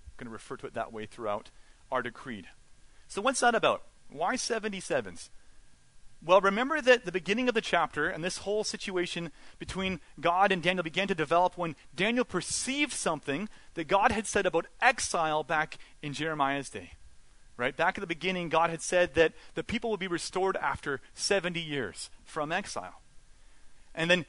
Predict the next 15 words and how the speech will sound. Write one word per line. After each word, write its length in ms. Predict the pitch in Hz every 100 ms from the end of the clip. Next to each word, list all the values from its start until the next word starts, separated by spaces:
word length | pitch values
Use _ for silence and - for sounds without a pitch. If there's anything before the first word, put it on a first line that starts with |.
| -
here 240 | - 262 302
Daniel 340 | 254 254 254
is 140 | 220 -
thinking, 340 | 233 226 202 -
"Great, 360 | 190 240 233 -
seventy 320 | 247 262 277
years 220 | 254 339
have 120 | 220
gone 260 | 208 208 175
by, 540 | 233 269 226 175 220 - - - - - -
God's 280 | 202 247 226
gonna 160 | 254
restore 360 | 226 196 - 214
us 200 | 190 -
now." 280 | 139 87